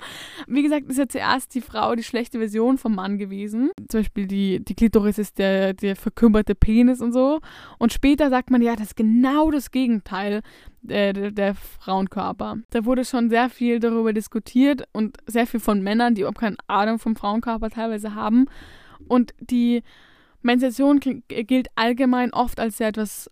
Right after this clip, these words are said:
Unreines oder Schmutziges und häufig kommt es auch vor, dass Frauen sich einfach komplett separieren von Männern. Ist, war aber nicht überall so und ist doch nicht überall so, denn zum Beispiel bei vielen Urvölkern galt die Menstruation früher als was sehr Magisches, Religiöses, beziehungsweise sogar Heiliges.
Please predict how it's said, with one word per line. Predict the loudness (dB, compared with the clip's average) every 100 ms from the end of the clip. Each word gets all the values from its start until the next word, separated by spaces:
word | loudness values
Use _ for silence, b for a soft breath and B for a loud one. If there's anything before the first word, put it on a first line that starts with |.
| _
Unreines | 10 10 10 8 6 4 0
oder | -4
Schmutziges | 2 6 6 4 0 2 0 -2 -14 -2
und | 2 2 4
häufig | 4 4 2
kommt | 0 0
es | -2
auch | 0
vor, | 0
dass | 0
Frauen | -2 0 0
sich | 0
einfach | -6 -6
komplett | -6 0 0 0
separieren | -4 -2 0 0 0
von | -4
Männern. | -4 -4 -4 -6 -6
Ist, | 0 0
war | 2 4 4
aber | 4 4
nicht | 0 -2
überall | 0 2 0
so | -2
und | -2
ist | -4 -2
doch |
nicht | -2 -2
überall | -4 -2
so, | -2
denn | -4 -4
zum | -4
Beispiel | -6
bei | -6 -8
vielen | -2 2 4 2 0
Urvölkern | 0 0 -2 -4 -4 -2 2 2 B B B 0
galt | 2 4
die | 4
Menstruation | 4 2 -2 0 -2
früher | -2 -2 0
als | -2 -6
was | -10 -6
sehr | -4 -4 -6 B B 0
Magisches, | 4 6 6 2 -2 -4 -4 -4
Religiöses, | -4 -4 -2 0 2 2 -2 -4
beziehungsweise | 2 6 6 4
sogar | 2 0 4
Heiliges. | 4 4 0 -6 -10 -12